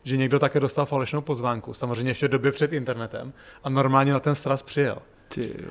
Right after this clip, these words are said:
Speaker 1: A nevím, jestli to je pravda, jako ani nevím jméno,
Speaker 2: No.
Speaker 1: jo. Mně se jednou stalo, že jsem měl na sraz národňáků mládežnického a přijel jsem tam o den dřív. Spletl jsem si datum,
Speaker 2: Že
Speaker 1: tak
Speaker 2: jsi tam
Speaker 1: jsme
Speaker 2: to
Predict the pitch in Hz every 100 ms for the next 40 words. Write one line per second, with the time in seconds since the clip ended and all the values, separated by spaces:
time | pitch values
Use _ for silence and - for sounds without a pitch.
0 | - 135 151 180 190 185 196 196 170 120
1 | 104 135 151 151 160 151 143 107 107 -
2 | - - - - 139 - 175 196 - 147
3 | 143 147 156 147 151 143 147 135 143 135
4 | 131 123 135 131 127 127 - 135 131 131
5 | - - - - - 139 120 127 120 120
6 | 120 107 110 - - - - - - 143
7 | 156 139 147 135 131 139 120 110 117 135
8 | 107 101